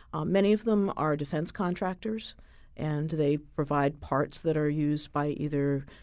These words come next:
uh, Sikorsky or General Dynamics or, or the various defense contractors. Um,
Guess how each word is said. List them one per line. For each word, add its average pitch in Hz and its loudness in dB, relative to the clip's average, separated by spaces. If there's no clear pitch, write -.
uh, 92 -2
Sikorsky 170 0
or 113 0
General 139 -2
Dynamics 156 -2
or, 131 -4
or 127 -6
the 139 -8
various 139 0
defense 147 -4
contractors. 139 -4
Um, 151 -4